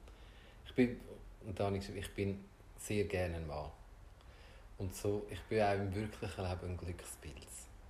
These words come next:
Wirklich. Es kommt immer alles so, wie ich will.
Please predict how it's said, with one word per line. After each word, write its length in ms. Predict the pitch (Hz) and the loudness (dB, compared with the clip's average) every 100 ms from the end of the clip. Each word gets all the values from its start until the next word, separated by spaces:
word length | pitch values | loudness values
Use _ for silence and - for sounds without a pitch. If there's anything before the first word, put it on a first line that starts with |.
| - | -10
Wirklich. 360 | 117 117 - 92 - - - - - - - - | -6 -4 -2 -2 -2 -8 -8 -8 -8 -8 -8 -6
Es 180 | 98 | -6
kommt 220 | - 120 113 | -4 -4 -2
immer 260 | 107 95 | -2 2
alles 320 | 95 92 - | 2 0 -2
so, 180 | - 87 90 | -4 -4 -4
wie 140 | 90 80 | -4 -6
ich 160 | - | -6
will. 120 | 82 | -6